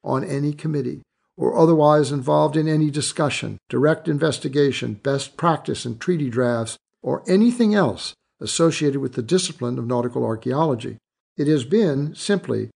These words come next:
that the investigation of African nautical heritage was the purview of non-African scholars and divers. Exclusion de facto.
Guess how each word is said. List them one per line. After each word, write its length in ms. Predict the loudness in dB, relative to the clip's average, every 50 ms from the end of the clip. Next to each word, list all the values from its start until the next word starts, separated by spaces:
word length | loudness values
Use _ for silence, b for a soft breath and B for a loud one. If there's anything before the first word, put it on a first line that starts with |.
| _ -6
that 180 | -6 -6 -4
the 80 | -2 0
investigation 800 | 0 0 2 0 0 0 -2 -2 0 2 2 2 2 0 -4 -6
of 100 | -6 -4 -2
African 480 | 0 0 0 0 -4 -6 -4 -2 0
nautical 380 | 2 2 2 0 0 -2 -2 0
heritage 500 | 2 2 2 2 2 0 -2 -4 -6 -12 _ _
was 220 | 0 0 0 0 0
the 80 | -4
purview 640 | -4 0 4 4 6 6 6 6 6 6 4 2 0
of 180 | -2 -8 -6
non-African 840 | -2 0 4 4 6 6 4 4 2 0 -2 -2 -2 -4 -8 -8 -6
scholars 580 | -6 -4 0 0 2 2 2 0 -2 -2 -6 -10 _ _ _ -8
and 160 | -4 -4 -2
divers. 560 | -2 -2 -2 -2 -4 -6 -8 -10 -14 -14 -18 _ _ _ _ _ _ _ _ -14
Exclusion 760 | -12 -8 -8 -4 2 4 6 6 6 4 2 0 0 -2 -4 -8 -8 -4
de 80 | -4 -4
facto. 560 | -2 -4 -6 -6 -6 _ -12 -12 -12 -12